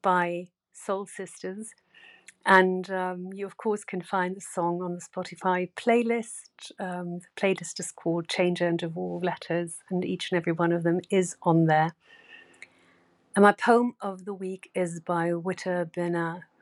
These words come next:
who lived from eighteen eighty-one to nineteen sixty-eight. And what else could I have chosen but his poem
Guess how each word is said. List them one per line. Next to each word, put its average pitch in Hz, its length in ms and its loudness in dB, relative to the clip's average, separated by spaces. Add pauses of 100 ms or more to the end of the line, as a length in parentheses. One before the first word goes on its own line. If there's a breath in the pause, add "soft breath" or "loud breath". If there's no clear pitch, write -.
who 165 360 -2
lived 165 300 0
from 175 220 -2
eighteen 202 340 -2
eighty-one 175 680 0
to - 200 -6
nineteen 170 600 2
sixty-eight. - 1040 -4
And 151 200 -2 (880 loud breath)
what 220 180 10
else 214 260 8
could - 160 -8
I 196 100 -2
have 185 180 -8
chosen 180 500 -6
but 175 180 -10
his 185 160 -8
poem 170 580 -2